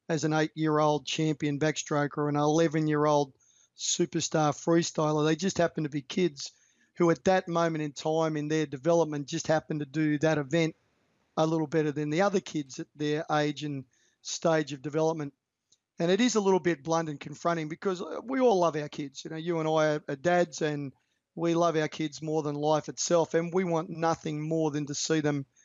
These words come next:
have every opportunity to be successful in life, to be happy, to realise their potential. And the emotion of believing that my son is a star or my daughter's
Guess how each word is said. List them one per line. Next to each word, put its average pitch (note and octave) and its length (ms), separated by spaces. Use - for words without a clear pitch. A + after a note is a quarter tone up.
have E3 200
every E3+ 300
opportunity D#3 840
to D#3 120
be D3+ 140
successful - 640
in D3+ 80
life, D3 380
to - 120
be D3 160
happy, D#3 440
to C#3+ 160
realise D3+ 560
their D3 160
potential. D#3+ 560
And D3+ 160
the F3 120
emotion F#3 480
of C#3+ 160
believing D#3 440
that D3+ 120
my D#3 220
son D3 260
is C#3+ 160
a C#3 60
star D3+ 760
or C#3+ 140
my D3 180
daughter's D3 540